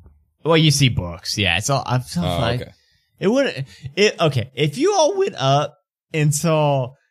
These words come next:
Speaker 1: a bunch of bookshelves, but no books on it, I don't know that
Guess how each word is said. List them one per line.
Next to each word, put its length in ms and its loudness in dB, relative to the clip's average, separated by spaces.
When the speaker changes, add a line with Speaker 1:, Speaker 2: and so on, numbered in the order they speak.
Speaker 1:
a 60 0
bunch 320 0
of 160 2
bookshelves, 840 2
but 220 2
no 280 2
books 360 0
on 220 0
it, 160 -2
I 140 -2
don't 240 -2
know 220 2
that 380 0